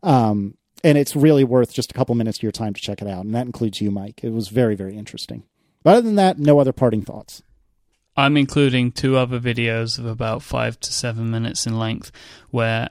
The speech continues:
Speaker 2: Adam Savage shows off his build of his own Rocketeer jetpack.
Speaker 1: Oh, I haven't seen that.
Speaker 2: Yeah, and then him at Comic-Con in two thousand and twelve, where he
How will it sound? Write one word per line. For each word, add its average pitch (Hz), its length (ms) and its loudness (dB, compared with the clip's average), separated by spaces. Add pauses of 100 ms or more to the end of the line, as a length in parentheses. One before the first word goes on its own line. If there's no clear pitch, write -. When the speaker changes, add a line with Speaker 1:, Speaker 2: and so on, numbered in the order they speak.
(160)
Speaker 2:
Adam 117 280 -2
Savage 113 460 -2
shows 117 420 -2
off 113 380 -4 (260)
his 117 360 -6
build 117 580 -2
of 123 460 2
his 117 200 -4
own 110 360 0
Rocketeer 110 480 -6
jetpack. 110 560 -6
Speaker 1:
Oh, 370 360 6
I 202 60 2
haven't 294 220 4
seen 131 220 2
that. 123 200 -2 (560)
Speaker 2:
Yeah, 120 280 0
and 120 140 0
then 120 200 2
him 117 460 0
at 120 200 -4
Comic-Con 120 500 0
in 107 100 -4
two - 140 -4
thousand 113 460 -4
and 107 100 -8
twelve, 117 540 0 (320)
where 117 260 0
he 110 520 -4